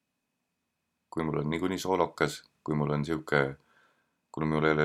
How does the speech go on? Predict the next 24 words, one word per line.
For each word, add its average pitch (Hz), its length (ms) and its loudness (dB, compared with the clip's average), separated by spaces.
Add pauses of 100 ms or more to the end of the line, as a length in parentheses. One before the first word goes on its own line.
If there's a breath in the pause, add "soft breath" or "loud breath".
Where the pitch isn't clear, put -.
südamel 73 400 2
midagi, 73 320 2
et 65 160 -6
ma 71 80 -2
tahaks 69 300 -6 (100)
teile 71 320 -2
räigelt 90 380 0
näidata 73 420 -2
mingisugust - 720 -10 (140)
kuradi - 420 -8 (260)
eliitse 87 400 -6
influencerit, 73 720 -6
kes, 73 160 -10 (160)
äh, 73 140 -4 (320 loud breath)
mul - 100 -14
südame 82 480 -2
pahaks 95 400 -4
ajab 76 240 4
oma 76 160 -4
videotega, 73 540 -4 (420 loud breath)
et - 160 -8
kui 76 140 -10
mul 73 100 -6
visuaalselt 78 640 -2